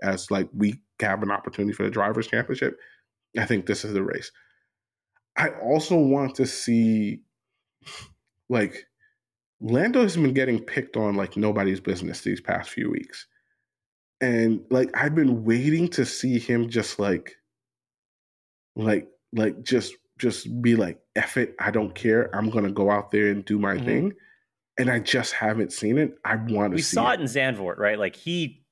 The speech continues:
Speaker 2: absolutely destroyed everyone in Zandvoort.
Speaker 1: Yeah.
Speaker 2: But in the last, since,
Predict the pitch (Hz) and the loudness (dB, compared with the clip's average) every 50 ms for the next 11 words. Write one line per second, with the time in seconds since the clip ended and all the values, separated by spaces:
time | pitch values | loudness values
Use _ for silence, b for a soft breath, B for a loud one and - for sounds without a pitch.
0 | _ _ - 143 127 123 - - 131 123 127 113 101 90 - - 101 101 - - | _ _ -4 -2 -2 -2 0 -2 -2 0 0 0 -2 -2 -2 -4 -4 -4 -4 -8
1 | - - - 113 120 117 113 107 101 98 90 87 92 92 90 90 87 87 85 82 | -8 -8 -4 0 2 2 4 4 2 2 0 0 -2 -4 -2 -4 -4 -6 -8 -8
2 | 90 82 80 78 - 78 73 - - - 120 113 - - - _ - 110 104 98 | -8 -8 -8 -8 -12 -18 -20 -12 0 2 2 2 2 0 -10 _ 0 2 2 2
3 | 92 - _ _ _ - 120 113 101 101 104 113 113 - - 123 117 127 131 131 | 0 -2 _ _ _ -4 -4 -2 -2 -2 -6 -6 -8 -4 -2 0 2 2 2 0
4 | 123 - - - - - 139 127 - | -2 -4 -8 -12 -8 -6 -6 -6 -6